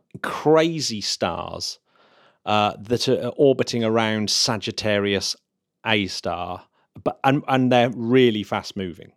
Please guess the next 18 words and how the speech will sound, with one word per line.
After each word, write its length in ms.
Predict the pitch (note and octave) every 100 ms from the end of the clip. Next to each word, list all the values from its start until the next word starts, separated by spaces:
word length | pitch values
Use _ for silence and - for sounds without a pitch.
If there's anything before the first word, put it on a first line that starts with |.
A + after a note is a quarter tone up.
| _
Star 580 | - - E3 E3 F3+ -
S 260 | D#3 C#3 -
four 320 | - C3 A#2+
seven 400 | - B2+ G#2+ G#2+
one 280 | G#2 G2 F2+
four 680 | - - E3+ C3 - A2+ - _ _ _ _ _ _ - - _ _
looks 360 | B2 C#3 - C3
like 300 | A#2 G#2+ A#2
it's 160 | -
going 520 | - A#2+ A2+ A2 A2 - _
about 600 | A2 - B2+ A#2 A2+ - - _ _
eight 320 | C#3 C#3 - -
percent 560 | B2 - - A#2+ G#2+ -
of 120 | G2
the 80 | G#2+
speed 540 | - - - A#2 A2
of 140 | F#2 F#2+
light, 560 | G#2+ G#2 F#2+ - -